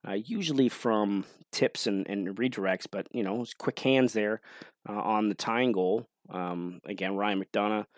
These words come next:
was right there with them, but the puck drops to Pavelski and he has quick hands and he snaps it in.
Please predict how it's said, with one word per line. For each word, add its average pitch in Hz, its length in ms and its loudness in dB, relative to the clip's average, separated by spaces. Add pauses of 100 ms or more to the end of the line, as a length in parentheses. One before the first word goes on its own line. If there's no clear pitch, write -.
(240)
was 110 160 -4
right 110 240 4
there 101 140 -2
with 98 220 -2
them, 127 100 0
but 123 140 -4
the 110 60 -10
puck - 340 2
drops 117 360 2
to 110 100 -6
Pavelski 113 580 -2
and 107 80 6
he 98 80 0
has 98 120 -2
quick - 220 -6
hands 117 320 0
and 104 60 0
he 95 60 -2
snaps 107 440 -4
it 117 80 -2
in. 107 180 0